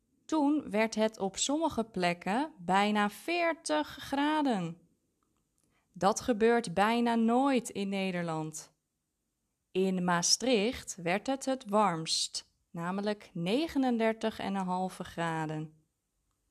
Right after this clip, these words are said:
Het hitterecord is niet verbroken.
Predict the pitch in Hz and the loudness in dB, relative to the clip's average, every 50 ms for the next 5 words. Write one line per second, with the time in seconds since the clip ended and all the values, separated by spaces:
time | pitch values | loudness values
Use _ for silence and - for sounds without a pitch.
0 | _ _ _ _ _ _ _ _ _ - 180 185 185 185 - - 247 160 165 180 | _ _ _ _ _ _ _ _ _ 0 0 0 0 0 -4 -14 -10 -6 -2 0
1 | 214 277 294 - - 262 226 202 180 175 - - 165 160 160 165 180 233 277 311 | 0 0 0 0 0 0 0 0 0 -2 -2 -2 -2 0 0 0 0 0 0 -2
2 | - - _ _ - 226 240 233 - - 240 247 262 277 262 254 - - - 202 | -6 -12 _ _ -4 -2 -2 -2 0 0 2 4 4 4 2 0 -2 -8 -6 -6
3 | 185 170 175 175 170 165 160 160 156 - 156 151 139 156 | -6 -4 -4 -2 -2 0 -2 -2 -4 -6 -6 -8 -8 -8